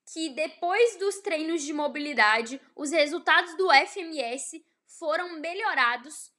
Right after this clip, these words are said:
então melhorou nesses atletas, e que os treinos de mobilidade melhoraram também a qualidade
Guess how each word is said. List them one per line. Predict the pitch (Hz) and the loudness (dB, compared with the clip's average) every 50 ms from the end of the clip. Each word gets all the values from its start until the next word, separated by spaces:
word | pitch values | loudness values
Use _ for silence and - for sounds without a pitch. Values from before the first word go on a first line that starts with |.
| _ _ - | _ _ -14
então | 254 262 - 294 254 254 247 - | -14 -8 -4 -2 -2 -2 -4 -6
melhorou | 240 254 254 285 320 359 403 427 427 381 339 294 269 269 294 359 - _ | -8 -8 -6 -6 -6 -4 -2 -2 -2 0 0 0 0 -2 -2 -4 -8 _
nesses | - 262 262 269 - 277 262 | -10 -8 -8 -8 -8 -4 -4
atletas, | 247 240 233 - 233 214 208 202 - 294 320 - - - _ _ _ _ _ _ - | -4 -4 -4 -4 -4 -4 -4 -4 -6 -10 -10 -10 -12 -16 _ _ _ _ _ _ -4
e | 359 381 392 - - - _ - | -2 -2 -2 -2 -6 -12 _ -2
que | - 392 | 0 0
os | 403 403 | 0 0
treinos | - - 381 349 349 415 523 554 508 415 - | -2 -4 -4 -4 -2 -2 -2 -2 -2 -2 -2
de | 392 370 | -4 -2
mobilidade | 359 349 339 262 254 294 320 330 254 233 240 240 240 233 220 240 285 - _ _ _ | 0 0 0 0 -2 -6 -6 -2 0 0 0 0 -2 -4 -6 -10 -14 -16 _ _ _
melhoraram | 262 269 277 285 294 294 285 294 294 311 320 349 | -4 0 2 4 4 6 6 6 6 4 0 -6
também | - - 480 508 494 381 294 294 285 285 | -4 -4 -4 -4 -4 -4 -6 -6 -6 -6
a | 277 285 | -10 -8
qualidade | - 330 320 330 339 277 269 262 285 370 | -6 -6 -6 -6 -2 2 2 4 4 2